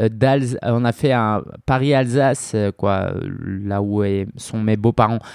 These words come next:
Un, on a fait un aller-retour sans clim avec la canicule. Bah, avoir, pas avoir assez d'argent pour réparer une clim, c'est égal à un confort en voiture et risque plus élevé d'accident aussi.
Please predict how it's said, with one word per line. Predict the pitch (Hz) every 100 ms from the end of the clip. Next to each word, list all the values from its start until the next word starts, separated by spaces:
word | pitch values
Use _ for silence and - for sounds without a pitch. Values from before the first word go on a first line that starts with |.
| - -
Un, | - 120
on | 120 123
a |
fait | -
un | 135 135
aller-retour | 135 131 - 180
sans | - 175
clim | - 190 180
avec | 127 131
la | 151
canicule. | - 147 151 - 143 - _ _ _ _ _ _ -
Bah, | 107 - _ _ _ _ _ _
avoir, | 120 117 131 110 78 _ _ _
pas | 196
avoir | 185 160
assez | 131 - 120
d'argent | 113 104 123 117 92 _ _ _ _
pour | 139 110 -
réparer | - 127 127 117
une | 113
clim, | 104 180 220 185 - _ _ _ _ _ _
c'est | - 160
égal | 156 139 113 117 143 147 -
à | 113 123 127 - _ -
un | 180
confort | - 170 - 131
en | 120
voiture | 113 - - 185 196 - _ _
et | 139 160 190 - _ _ _
risque | 110 143 196 - - -
plus | 147 127
élevé | 139 151
d'accident | 139 135 - 202 185
aussi. | 135 - 110